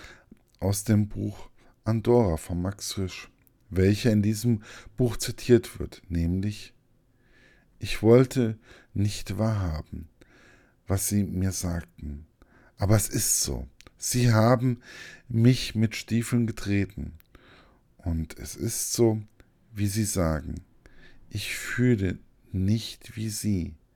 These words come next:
und ich habe keine Heimat.“ Wie wäre es, wenn wir Menschen eine zweite Chance geben, egal welche Hautfarbe und egal, was sie angestellt haben?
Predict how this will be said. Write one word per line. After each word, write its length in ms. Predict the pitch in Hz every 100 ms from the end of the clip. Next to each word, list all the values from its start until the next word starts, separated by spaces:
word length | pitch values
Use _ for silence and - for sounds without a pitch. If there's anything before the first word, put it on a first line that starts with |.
| _ - -
und 200 | - 87
ich 160 | - 90
habe 400 | 82 85 - 98
keine 420 | - 78 92 101
Heimat.“ 640 | 95 85 71 60 - - _ _ _ _ _ _ _ _ _ _ - - - - - _ -
Wie 200 | 117 113
wäre 360 | 131 151 151 90
es, 400 | 92 - - - _
wenn 340 | - 95 95
wir 80 | 101
Menschen 480 | 95 92 123 - -
eine 260 | 90 95 101
zweite 380 | - 95 101
Chance 420 | 104 - 95 95 -
geben, 280 | 80 80
egal 460 | 101 98 101 113 107
welche 360 | 113 117 113 104
Hautfarbe 600 | 120 - 92 85 85 82 - - - - - -
und 260 | 101 101 -
egal, 520 | 104 101 90 107 101
was 140 | 113
sie 100 | -
angestellt 600 | - 101 85 - 80 -
haben? 360 | 67 64 -